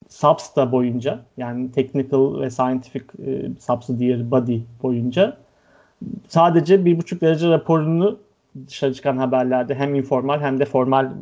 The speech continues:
toplantılar bir buçuk derece raporunu kötülemek için çalıştılar. İşin garibi yani karşılarında duran kimse olmadı.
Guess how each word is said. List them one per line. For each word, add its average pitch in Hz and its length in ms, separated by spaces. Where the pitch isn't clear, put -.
toplantılar 127 640
bir 151 120
buçuk - 200
derece 143 300
raporunu 147 600
kötülemek 147 440
için 131 240
çalıştılar. 123 580
İşin 196 340
garibi 185 380
yani 165 340
karşılarında 175 680
duran 196 300
kimse 160 280
olmadı. 127 460